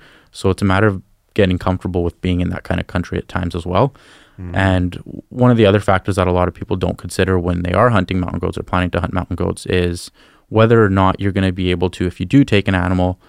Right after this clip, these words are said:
Speaker 1: retrieve that animal. It's a lot to think about at the same time.
Speaker 2: Totally.
Speaker 1: Yeah. So one of the biggest things in the field is when you're looking at the, these goats,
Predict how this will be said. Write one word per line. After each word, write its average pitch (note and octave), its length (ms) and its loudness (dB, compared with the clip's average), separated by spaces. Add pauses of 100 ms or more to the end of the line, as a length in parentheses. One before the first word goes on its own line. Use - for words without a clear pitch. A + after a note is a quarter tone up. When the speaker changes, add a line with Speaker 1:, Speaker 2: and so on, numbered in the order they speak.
(100)
Speaker 1:
retrieve G2 380 -2
that E2+ 140 0
animal. F2 420 -6
It's - 120 -8
a G#2+ 40 0
lot F#2 200 2
to G2 60 -10
think F2+ 220 -6
about F2 180 -4
at - 60 -16
the - 80 -18
same F2 220 -6
time. F2+ 260 0 (240)
Speaker 2:
Totally. A#2+ 400 4 (220)
Speaker 1:
Yeah. G2 120 -10 (460)
So F#2 420 0 (1300)
one A2+ 200 4
of G#2 60 4
the G#2 60 2
biggest G#2 240 2
things G2+ 180 0
in F#2 60 -4
the F#2+ 60 -2
field G#2 260 2
is F#2 160 -2
when G2+ 100 0
you're G2 100 2
looking A2+ 300 2
at F#2+ 120 -2
the, G2+ 60 -2
these F#2+ 360 -4
goats, F#2 260 -4